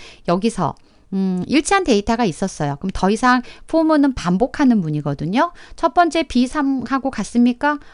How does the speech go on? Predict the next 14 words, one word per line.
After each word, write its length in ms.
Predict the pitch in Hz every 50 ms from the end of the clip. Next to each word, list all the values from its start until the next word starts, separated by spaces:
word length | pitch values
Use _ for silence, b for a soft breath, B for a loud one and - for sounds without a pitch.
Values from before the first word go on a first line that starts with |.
| B B
안 160 | 175 190 202
같아요. 540 | 214 247 247 - 233 226 208 226 254 247 196
그러면 300 | - 175 175 190 196 208
행의 280 | 247 294 294 294 269
위치를, 580 | 202 190 - - 214 190 185 190 220 277 330 320 B B B B B B
어, 160 | 160 160 156 170 -
또 100 | - 277
이를 260 | 233 185 180 214 -
더해서 340 | - 180 170 165 170 - 175
네 160 | 151 156 160
번째 320 | - - 208 196 - 190
행으로 240 | 190 185 185 143 143
갈 180 | - - 156 -
거고요. 480 | - 151 143 143 175 214 262 247 180